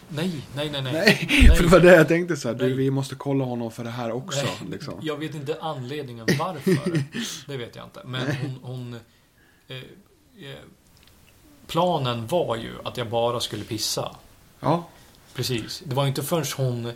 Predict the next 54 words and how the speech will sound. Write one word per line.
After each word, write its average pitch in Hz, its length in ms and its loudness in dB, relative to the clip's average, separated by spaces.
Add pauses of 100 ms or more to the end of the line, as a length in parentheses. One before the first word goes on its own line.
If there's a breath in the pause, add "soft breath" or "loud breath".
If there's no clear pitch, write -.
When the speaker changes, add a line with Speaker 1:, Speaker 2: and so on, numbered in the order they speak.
(220 loud breath)
Speaker 1:
la 131 200 -2 (120)
till 143 420 -2
blodprovet 127 840 -2
Speaker 2:
Nej. 175 240 4 (760)
Speaker 1:
som, 107 400 -4 (200)
Speaker 2:
Precis. 127 360 -2
Speaker 1:
som 117 160 -6
jag 107 80 -6
behövde 107 260 -8
göra 131 320 -4
det. - 140 -10 (380 loud breath)
Speaker 2:
Men 135 180 4
Speaker 1:
Men 139 120 8
det 151 60 4
var 147 80 4
det 135 60 0
hon 127 120 -2
gjorde 127 380 -4
och 117 140 -10
Speaker 2:
Ja. 135 40 -4
Speaker 1:
när 127 120 2
hon 113 120 -2
gick 107 120 -10
förbi, 123 400 -8 (100)
gick 117 280 -10
in 110 100 -8
och, 104 80 -12 (140)
och 117 80 -12
sa, - 200 -8
la 107 160 -8
Speaker 2:
Ja. 135 140 0
Speaker 1:
till - 180 -4 (180)
där. - 200 -14
Speaker 2:
Men 143 200 4
att 143 120 0
du 147 80 4
gjorde 147 240 4
det 139 80 2
där, 107 100 4
det 110 120 0
är 151 60 2
bara 104 220 0
skitbra 131 800 -2
för 101 140 -10
din 101 220 -4
journal 110 500 -4
och - 60 -6
såna - 160 -6
här 87 120 -8
saker - 500 -2
också. - 140 -2
Speaker 1:
Ja, - 80 -6 (160)
jo, 123 140 -12 (280)
fan. 123 240 -10